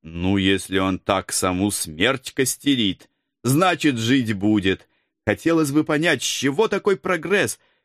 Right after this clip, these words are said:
Катино лекарство помогло. Боязнь возвращения двух медиков с клизмой или тот факт, что в этой самой клизме на данный момент и находится пленённый аптекарь-оборотень?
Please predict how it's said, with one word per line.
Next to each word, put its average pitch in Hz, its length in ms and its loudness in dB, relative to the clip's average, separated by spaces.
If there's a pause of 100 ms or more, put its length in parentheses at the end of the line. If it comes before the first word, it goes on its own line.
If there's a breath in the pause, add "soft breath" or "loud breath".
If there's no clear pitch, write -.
Катино 143 420 2
лекарство 127 680 0
помогло. 95 680 0 (300)
Боязнь 131 420 2
возвращения 131 760 0
двух 117 300 -2
медиков 127 460 2
с - 80 -18
клизмой 131 520 0 (680 soft breath)
или 104 260 2
тот - 340 -2
факт, - 480 -2 (340)
что - 280 0
в 110 80 2
этой 113 260 0
самой 101 400 0
клизме 123 460 0
на 113 120 2
данный 113 280 0
момент 113 480 0 (360)
и 123 100 4
находится 123 760 2
пленённый 117 640 2
аптекарь-оборотень? 123 1300 0